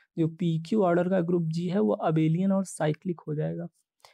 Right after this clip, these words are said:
ये अबेलियन मैंने आपको बताया हुआ है कि कोई भी ग्रुप अगर कम्यूटेटिविटी की प्रॉपर्टी को होल्ड करने लगता है तो वो अबेलियन हो जाता है। ग्रुप क्या है? मैंने अपने हर लेक्चर में आपको बताया, एक non-empty set along with the binary operation, closure, associativity, existence of identity, existence of inverse को फुलफिल करे चार प्रॉपर्टीज को,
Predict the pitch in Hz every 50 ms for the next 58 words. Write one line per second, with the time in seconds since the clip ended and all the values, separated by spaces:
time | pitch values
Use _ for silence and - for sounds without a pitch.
0 | _ _ - 175 175 165 180 160 160 160 160 165 170 185 190 190 190 180 180 180
1 | 180 180 - - 180 175 165 160 165 170 175 170 170 175 165 160 165 170 160 -
2 | 165 170 170 180 170 180 165 - 170 170 165 165 - 165 160 160 160 160 - 160
3 | 160 - 180 185 180 - 202 196 202 - - - 165 156 160 165 160 160 185 185
4 | - 160 151 147 165 175 185 175 156 - 156 151 151 156 151 151 - _ - 165
5 | 165 160 185 214 214 - - - - _ _ - 185 196 - - 170 160 160 160
6 | 165 170 180 175 165 156 156 160 160 170 180 175 190 226 220 - - 247 233 202
7 | 180 170 180 185 185 - 196 170 151 185 185 175 165 165 - 185 180 180 165 160
8 | 160 - 165 165 160 160 170 170 175 175 175 170 170 170 170 175 170 - 185 180
9 | - 220 226 226 - 175 165 160 165 165 170 160 160 165 160 160 160 160 160 160
10 | 165 160 156 - 160 160 170 165 - 214 233 240 _ - - - - _ - -
11 | 180 175 175 185 190 180 170 165 175 170 160 175 170 165 175 175 180 - 202 185
12 | 170 170 170 - - 175 165 156 165 165 165 160 156 160 165 175 175 - 214 185
13 | 170 165 160 - - 170 160 160 160 160 160 - 165 160 165 160 160 - - 156
14 | - - 185 185 - 214 196 202 170 170 165 160 - 175 175 170 175 160 156 170
15 | 151 - - - - - - 180 175